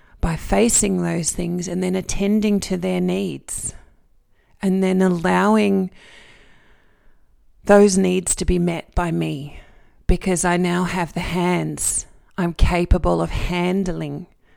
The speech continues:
these situations where in the past I possibly wasn't able to handle the situation,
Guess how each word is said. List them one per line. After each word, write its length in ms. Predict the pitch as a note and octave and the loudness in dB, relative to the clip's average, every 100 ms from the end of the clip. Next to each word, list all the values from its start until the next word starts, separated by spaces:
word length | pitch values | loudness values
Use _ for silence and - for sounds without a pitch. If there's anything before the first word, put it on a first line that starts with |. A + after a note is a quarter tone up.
| _ _ - | _ _ -10
these 220 | F3 D#3+ | -6 -4
situations 840 | - - - F3 F3+ F3 - F3+ - | -4 -4 -6 -4 -4 -4 -4 -4 -2
where 140 | F3 | 0
in 120 | F3+ | 0
the 60 | F3+ | 2
past 480 | - F#3+ F3+ - E3+ | 2 2 0 0 0
I 60 | |
possibly 580 | F3 - F#3+ - E3+ F3 | 2 4 2 0 -4 -6
wasn't 480 | D#3+ F#3 F#3 F#3 - | 0 0 0 -4 -6
able 300 | E3+ E3 F3 | -6 -6 -6
to 120 | E3+ | -8
handle 380 | D3+ E3+ F3 E3 | -8 -6 -6 -6
the 100 | D#3+ | -8
situation, 800 | - - - E3+ E3+ D#3+ E3+ | -8 -8 -8 -6 -6 -6 -6